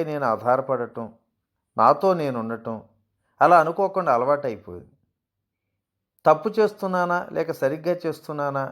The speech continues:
అనేది ముఖ్యం కాదు, కానీ ఏం చేసినా నా సొంతంగా చేసేవాడిని.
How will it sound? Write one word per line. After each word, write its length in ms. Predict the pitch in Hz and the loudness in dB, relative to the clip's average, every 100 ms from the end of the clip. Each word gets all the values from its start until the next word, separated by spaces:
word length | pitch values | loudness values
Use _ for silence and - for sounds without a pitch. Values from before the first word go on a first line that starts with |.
| - | -8
అనేది 280 | 123 143 151 | -2 0 0
ముఖ్యం 360 | 127 107 - 123 | -2 -8 -10 -8
కాదు, 300 | - 95 92 - _ _ _ _ _ _ _ - | -6 -6 -6 -18 _ _ _ _ _ _ _ 0
కానీ 220 | 190 220 196 147 | 2 4 2 0
ఏం 100 | 196 202 | 0 -2
చేసినా 400 | 226 220 214 196 196 - | -2 -2 -4 -4 -4 -6
నా 120 | 139 | -6
సొంతంగా 560 | 135 131 151 190 185 190 147 | -4 -4 -4 -4 -4 -4 -6
చేసేవాడిని. 600 | 117 127 101 90 80 | -6 -4 -6 -6 -12